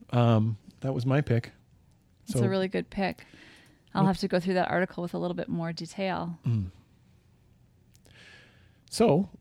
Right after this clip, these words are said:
Speaker 1: uh, what other news do we have?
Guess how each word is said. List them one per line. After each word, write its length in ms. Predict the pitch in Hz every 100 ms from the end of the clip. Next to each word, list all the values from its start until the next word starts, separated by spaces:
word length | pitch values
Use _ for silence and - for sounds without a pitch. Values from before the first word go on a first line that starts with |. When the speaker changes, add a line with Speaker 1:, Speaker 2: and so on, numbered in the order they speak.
| -
Speaker 1:
uh, 400 | - 127 131 135 131 - - -
what 280 | 127 143 156
other 220 | 151 131
news 240 | 110 107
do 100 | 101
we 80 | 107
have? 320 | 104 104 104